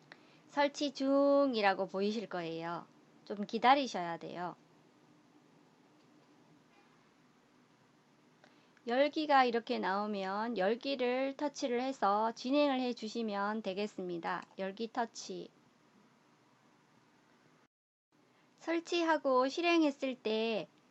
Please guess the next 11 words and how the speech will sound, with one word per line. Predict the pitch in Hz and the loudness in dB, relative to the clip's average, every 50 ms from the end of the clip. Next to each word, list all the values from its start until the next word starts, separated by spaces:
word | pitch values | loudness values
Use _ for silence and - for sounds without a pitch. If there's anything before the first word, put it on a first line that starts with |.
| _ _ _ - | _ _ _ -8
이름을 | - 330 349 349 339 302 294 285 269 269 | -2 4 6 6 6 8 6 6 4 4
입력하라고 | 262 240 254 254 262 262 247 247 262 254 262 - 262 240 233 226 214 208 202 208 208 208 202 196 - - - _ _ _ _ | 2 0 0 0 0 2 4 4 2 2 0 -2 0 0 2 0 0 -2 -2 -2 -2 0 -2 -2 -4 -6 -14 _ _ _ _
나올 | - 196 196 208 220 226 | -4 -2 0 0 0 0
거예요. | 220 - 185 185 180 170 175 175 196 202 185 170 185 233 - _ | 0 -2 -2 -2 -2 -4 -4 -4 -4 -4 -4 -6 -8 -12 -12 _
이름을 | - 294 277 277 262 247 240 226 220 226 226 233 226 | -2 0 2 2 2 0 -2 -2 -2 -2 -2 -2 -2
입력하시고 | 247 262 277 294 285 - 302 294 277 - 262 226 - 208 208 208 220 226 196 | 0 0 0 0 0 0 -2 -4 -4 -4 -10 -8 -6 -4 -2 -2 0 0 -2
여기 | 196 196 190 - 220 226 226 220 - _ _ _ _ _ _ _ | -2 -4 -4 -6 -6 -4 -4 -6 -8 _ _ _ _ _ _ _
체크 | - 381 349 - - 330 | -6 -6 -6 -4 -4 -2
버튼 | 294 240 226 - _ - 233 226 220 226 240 254 | 0 -2 -2 -4 _ -8 -6 -6 -4 -4 -4 -4
터치를 | 247 - 320 311 - - 277 220 226 220 226 233 247 247 | -4 -4 -6 -6 -6 -6 -4 -4 -2 -2 -2 -2 -2 -4
하시면 | 262 262 - - 285 262 220 196 196 196 208 214 180 - | -4 -6 -4 -4 -4 -2 -2 -4 -4 -4 -4 -4 -4 -6